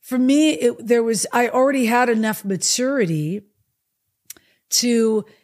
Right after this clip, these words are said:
be like, "I don't, I don't think this is right. Like this, there's a red flag here." That's the thing. I don't know that there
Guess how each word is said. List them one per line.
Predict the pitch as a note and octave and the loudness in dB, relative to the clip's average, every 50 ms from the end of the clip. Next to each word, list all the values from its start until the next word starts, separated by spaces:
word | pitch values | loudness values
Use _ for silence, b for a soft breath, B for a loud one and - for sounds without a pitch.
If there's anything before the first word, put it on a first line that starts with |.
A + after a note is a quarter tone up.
| b b | b b
be | A#3 B3 A#3+ | 0 2 4
like, | A#3 A3 G#3+ G3+ - | 4 2 2 2 0
"I | - G#3+ | 0 0
don't, | A3 G#3 - - | 0 0 -2 -2
I | G#3 | -2
don't | G#3 G3+ F#3+ F#3+ | -2 -2 -4 -4
think | - G3+ G3 - | -4 -4 -4 -2
this | F#3+ F3+ - - | -2 -4 -4 -4
is | F#3 D#3 C3+ | -6 -6 -6
right. | D#3+ F3 F3 F#3+ F#3 F3 D#3+ - - - | -4 -2 0 0 0 0 -2 -4 -4 -2
Like | F#3+ F#3+ - | -2 -2 -2
this, | F#3 G3+ G3+ F#3+ - - | 0 -2 0 0 -2 -4
there's | - G#3 G#3+ G#3 E3+ | -2 -2 0 0 0
a | G3 | -2
red | F3+ E3+ E3+ F#3+ F#3+ G3 F#3 - | -2 -2 0 0 0 0 0 -2
flag | - - F#3+ F3+ F#3 F#3+ F#3+ F3 | -4 -4 -2 0 0 0 0 -2
here." | - F#3 D#3+ D#3 F3 - b b b b b b b b b b _ - | -4 -6 -6 -6 -8 -12 b b b b b b b b b b _ -4
That's | G3+ B3 C#4+ D#4+ - - | 0 0 0 2 0 -2
the | - D4 | -2 -4
thing. | G#3 - - B3 C4 C#4 A#3 F#3 E3 - b b b b b b b _ - | -4 -2 -2 0 0 0 0 -2 -4 -8 b b b b b b b _ 0
I | - A3+ C#4 | 2 2 2
don't | D#4+ F4+ F4+ - - | 2 2 0 0 0
know | B3 A#3+ A#3 A3+ A#3+ B3 B3 | 2 2 2 4 2 2 2
that | G3 A#3 - - F#3 | 2 0 -2 -2 -2
there | - G#3+ G#3 G#3 G#3+ G#3+ G#3 G#3 G#3 - | 0 0 2 2 2 2 0 0 -2 -4